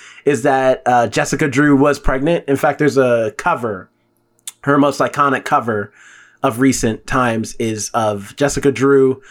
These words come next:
doing, like, the, um, the, like, Rosie the Riveter, like, arm up pose with her bicep, and then,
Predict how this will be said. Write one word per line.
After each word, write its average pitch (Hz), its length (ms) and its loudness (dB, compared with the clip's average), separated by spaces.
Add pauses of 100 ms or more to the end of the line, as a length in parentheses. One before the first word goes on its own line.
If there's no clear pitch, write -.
(200)
doing, 147 240 4
like, 127 240 -2
the, 113 540 2
um, 107 360 -8
the, 120 100 -2
like, 120 200 -2
Rosie 143 320 2
the 131 100 4
Riveter, 143 600 0 (220)
like, 117 240 0
arm 127 520 0 (120)
up 139 200 -2
pose 139 380 2
with 110 100 -2
her 120 100 2
bicep, 127 560 -2 (280)
and 135 160 0
then, 123 260 0